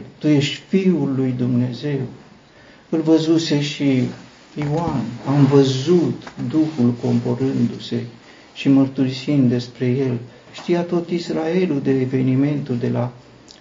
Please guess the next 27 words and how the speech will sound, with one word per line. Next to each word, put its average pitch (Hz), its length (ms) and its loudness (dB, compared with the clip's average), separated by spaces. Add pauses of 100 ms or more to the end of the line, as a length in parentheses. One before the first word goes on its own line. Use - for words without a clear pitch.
(200)
ă, 123 40 0 (220)
Iordan. 139 600 -2
Nicodim 151 540 -2
îl 135 140 0
ignoră, 143 720 0 (140)
Nicodim 135 540 0
are 131 180 0
un 123 180 4
Dumnezeu 120 500 4
departe 139 840 -2 (680)
și - 140 -4
are 160 140 2
un 139 140 6
om 135 200 6
în 117 120 4
față 143 440 -4
pe 127 180 -8
care 123 340 0
îl 117 100 0
estimează, 135 840 0 (920)
în 135 80 -2
sensul 127 440 -2
că 120 140 -4
îl 120 100 0
subestimează, 139 1400 -2 (300)
un 127 320 4
învățător. 135 960 -4